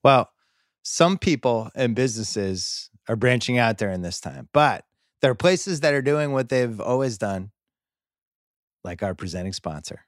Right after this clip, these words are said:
ZipRecruiter. Throughout all this, their missions remain the same. They're still helping people find jobs and helping growing companies hire for their teams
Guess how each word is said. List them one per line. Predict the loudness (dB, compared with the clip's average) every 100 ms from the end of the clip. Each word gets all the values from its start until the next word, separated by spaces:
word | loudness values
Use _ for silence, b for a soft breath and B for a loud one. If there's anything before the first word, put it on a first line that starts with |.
| _
ZipRecruiter. | -4 -4 -4 -4 -4 -4
Throughout | 2 4 6
all | 6 4 2
this, | -2 -4
their | -4 -4
missions | -4 -6 -8 -8
remain | -8 -6 -6
the |
same. | -8 -10 -14 -18 _ _ _ _
They're | -8
still | -4 0 4
helping | 4 2 -4
people | -6 -8
find | -4 -2 0 0
jobs | 2 4 2 -2
and | -2
helping | -2 -2 -4
growing | -2 0 0 0
companies | -2 -4 -2 -4 -2
hire | -2 -4
for | -4
their | -6 -6
teams | -4 -4 -4 -6